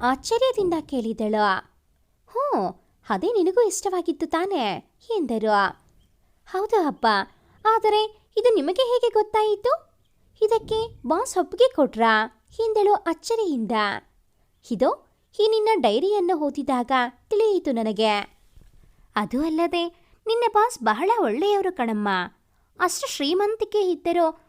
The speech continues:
ಒಂಚೂರು ಜಂಬವಿರದವರು ಅವರು. ಅದಕ್ಕೆ ಹೇಳೋದ್ ನೋಡು, ತುಂಬಿದ ಕೊಡ ತುಳುಕಲ್ಲ ಅಂತ. ಇಂಥವರನ್ನು ನೋಡಿಯೇ ಈ ಗಾದೆಯನ್ನು ಮಾಡಿರಬೇಕು ಅನ್ಸುತ್ತೆ ನನಗೆ" ಎಂದರು ಅವಳ ತಂದೆ. "ಹ್ಞೂ ಅಪ್ಪ,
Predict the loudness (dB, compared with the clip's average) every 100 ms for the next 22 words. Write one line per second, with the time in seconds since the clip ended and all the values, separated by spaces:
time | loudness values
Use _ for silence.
0 | _ -4 -4 -2 0 2 2 2 -2 0
1 | 0 0 0 -2 0 0 -2 -4 -2 2
2 | 2 0 -6 _ _ _ _ _ _ -6
3 | -4 -2 0 0 0 -2 -2 -2 0 2
4 | 2 -2 _ _ _ -2 -2 -2 -2 0
5 | 0 0 -2 -2 -2 -4 -4 -6 -6 -2
6 | 0 0 -2 _ _ _ _ -10 -6 -6
7 | -2 0 2 2 2 2 0 0 0 -2
8 | -4 0 0 2 -2 -2 0 0 0 0
9 | 0 -2 0 0 -2 -2 -4 -4 -4 -6
10 | -4 -4 -4 -2 0 0 -4 _ _ -4
11 | -4 -2 0 2 2 0 -6 _ _ -4
12 | 0 0 -2 -4 -2 2 2 2 -4 _
13 | _ _ _ _ _ -2 -2 -2 0